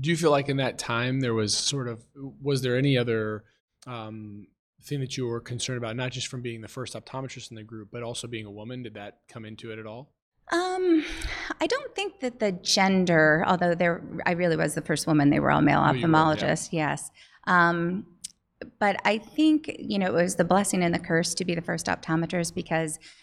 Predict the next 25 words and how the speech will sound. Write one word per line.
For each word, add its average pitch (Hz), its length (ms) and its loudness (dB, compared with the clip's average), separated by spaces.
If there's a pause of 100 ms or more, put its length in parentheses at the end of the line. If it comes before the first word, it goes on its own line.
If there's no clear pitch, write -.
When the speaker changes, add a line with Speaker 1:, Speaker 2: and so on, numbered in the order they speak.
Speaker 2:
they 180 100 0
didn't 170 220 2
know 165 140 8
what 165 180 8
to 170 80 0
do 165 180 2
with 196 160 -4
me. 302 240 4 (100)
Speaker 1:
Yeah. 120 180 -10 (100)
Speaker 2:
But 185 140 -2
then 175 180 2
I 165 100 4
got - 220 0
to, - 260 0 (240)
you 202 120 -2
know, 165 140 0
say, 170 220 -2
"Hey, 180 180 -2
this 180 180 -2
is 175 100 -2
what 165 160 0
I 160 140 0
want 160 280 -6
to - 100 -12
do." - 420 -10